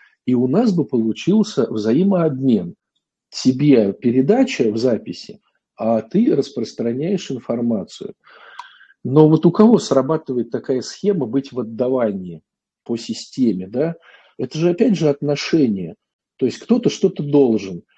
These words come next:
Я вот пришла, э, я смотрю, а вы должны.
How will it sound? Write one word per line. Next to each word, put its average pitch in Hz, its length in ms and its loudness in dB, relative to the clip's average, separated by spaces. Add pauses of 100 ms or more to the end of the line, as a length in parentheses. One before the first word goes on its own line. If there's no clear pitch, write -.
(200)
Я 139 260 0
вот 147 200 0
пришла, 226 580 -4 (320)
э, 117 260 -2
я 160 380 -2
смотрю, 220 680 0 (160)
а 110 140 -4
вы 185 140 2
должны. 135 640 0